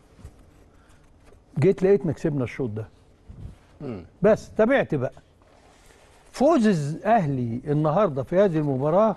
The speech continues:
Speaker 2: مم.
Speaker 1: يا أستاذ إبراهيم عدة رسالة وعدة رسائل. هو فوز على منظومة مش بس كانت بتدعم المنافس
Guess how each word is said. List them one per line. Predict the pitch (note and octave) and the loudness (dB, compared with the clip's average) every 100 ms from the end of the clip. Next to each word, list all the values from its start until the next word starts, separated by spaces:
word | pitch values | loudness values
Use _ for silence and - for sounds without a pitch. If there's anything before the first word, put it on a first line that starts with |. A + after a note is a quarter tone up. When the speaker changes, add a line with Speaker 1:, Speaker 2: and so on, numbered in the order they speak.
| - E3+ | -6 -8
Speaker 2:
مم. | C#3 G2+ - - - - - - - _ C#3 | -8 -8 -16 -20 -20 -20 -20 -20 -20 _ -2
Speaker 1:
يا | D#3+ | 0
أستاذ | - G3+ | 0 0
إبراهيم | D#3 D#3 D#3+ A#3+ A#3 - - - - _ _ _ - | 2 0 2 2 2 -2 -16 -20 -20 _ _ _ -2
عدة | G#3 F#3+ F3+ - - - _ _ _ _ - | 0 2 0 -2 -18 -20 _ _ _ _ -2
رسالة | D#3 G#3+ A#3 | 0 2 2
وعدة | E3 G#3 E3+ C#3 | 2 2 0 0
رسائل. | B2+ - B2 G2+ - - - - D#3 | -2 0 0 -2 -8 -18 -20 -4 0
هو | D#3+ | 0
فوز | - F#3 C#3+ A2 | 2 2 2 0
على | B2 D3+ A2+ A2+ - _ _ - | 2 2 0 -4 -16 _ _ -2
منظومة | C#3 C#3 A#2 F#3 C#3+ G#2+ - _ _ _ _ _ _ _ _ _ _ _ _ | 0 2 2 2 2 -2 -8 _ _ _ _ _ _ _ _ _ _ _ _
مش | A#2+ C3 - - | -2 0 -2 -2
بس | D3 C4 - - | 0 0 -2 -4
كانت | D#3 A3 A#3+ D#3+ | -2 2 2 2
بتدعم | D3 A#3+ F#3+ C#3 C#3+ | 0 0 2 0 2
المنافس | C3 C#3 F3 - C#3+ - - | 2 2 2 0 -4 -6 -20